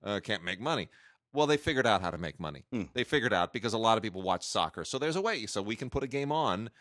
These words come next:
Speaker 1: with only a halftime break, and you can have two forty-five-minute halves plus stoppage time and still make money off of advertising and sponsorship. You figure a way out.
Speaker 2: Yeah.
Speaker 1: How about this? How about not a commercial break every fifteen minutes?
Speaker 2: Hmm.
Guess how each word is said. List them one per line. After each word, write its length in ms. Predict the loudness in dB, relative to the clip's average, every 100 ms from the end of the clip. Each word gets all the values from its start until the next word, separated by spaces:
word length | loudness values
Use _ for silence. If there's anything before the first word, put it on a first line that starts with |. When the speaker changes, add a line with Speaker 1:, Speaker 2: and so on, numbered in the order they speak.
| -20 -4
Speaker 1:
with 180 | -4 -2
only 320 | 0 0 0
a 60 | 0
halftime 500 | 0 0 0 -2 -2
break, 320 | 0 0 -2
and 100 | -6
you 60 | -6
can 160 | -6 -4
have 240 | -4 -4
two 280 | -4 -4 -4
forty-five-minute 800 | -4 -4 -2 0 -2 -2 -6 -2
halves 340 | -2 -2 -4
plus 240 | -4 -6 -4
stoppage 420 | -2 -2 -6 -8
time 320 | -4 -4 -6 -10 -20 -8
and 160 | -4 -2
still 220 | 0 2
make 200 | 0 0
money 260 | -2 0 0
off 180 | -2
of 80 | -2
advertising 540 | -2 -2 -4 -4 -4 -6
and 100 | -10
sponsorship. 600 | -6 -6 -6 -10 -10 -12 _ -8
You 80 |
figure 320 | -6 -4 2 2
a 60 |
way 260 | 2 0 0
out. 200 | -4 -4
Speaker 2:
Yeah. 220 | 2 2 2
Speaker 1:
How 260 | 2 4 6
about 360 | 4 2 0
this? 380 | -4 -4 -6 -14 -18 -20 -8
How 180 | -2 2
about 360 | 4 4 2 -4 _ _
not 380 | -4 2 4 4
a 40 |
commercial 380 | 2 0 0 0
break 300 | 0 0 0
every 180 | -2 -4
fifteen 420 | -6 -6 -6 -6
minutes? 440 | -6 -10 -12 -14 -10
Speaker 2:
Hmm. 140 | -6